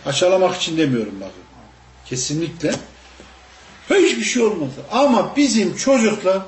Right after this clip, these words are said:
anam azıcık şöyle üstündeki bir şeyi al, tamam,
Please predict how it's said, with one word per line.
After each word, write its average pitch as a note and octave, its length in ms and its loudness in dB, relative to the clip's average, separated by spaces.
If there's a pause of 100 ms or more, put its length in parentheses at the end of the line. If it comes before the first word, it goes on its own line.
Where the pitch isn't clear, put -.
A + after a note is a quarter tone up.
(280)
anam A#3 420 2
azıcık F#3+ 440 -2
şöyle F#3 300 0
üstündeki F#3 760 -2
bir G3 100 -6
şeyi D3+ 260 -4
al, F3 140 -4
tamam, E3+ 420 -2